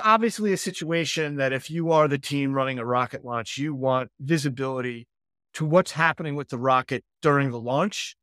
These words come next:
If something goes wrong, you wanna be able to respond immediately. You know, responding the next day is obviously not an option in the case of a rocket launch.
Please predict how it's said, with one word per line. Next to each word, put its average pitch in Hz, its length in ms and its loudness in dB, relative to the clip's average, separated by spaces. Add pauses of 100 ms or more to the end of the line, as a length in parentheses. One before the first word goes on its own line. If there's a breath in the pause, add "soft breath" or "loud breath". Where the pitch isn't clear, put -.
(100)
If 147 120 -2
something 226 400 4
goes 165 240 2
wrong, 196 280 6
you 165 120 2
wanna 151 220 2
be 139 180 2
able 139 180 2
to 131 140 -8
respond 135 800 0
immediately. 220 720 2
You 170 100 -2
know, 156 180 2
responding 165 840 0 (400)
the 151 180 0
next 170 300 2
day 208 220 8
is 180 160 4
obviously 156 420 0
not 139 240 0
an 123 60 -2
option 110 520 -8
in 127 100 -20
the 110 60 -20
case - 280 -12
of 101 100 -16
a 90 40 -16
rocket - 340 -16
launch. - 340 -20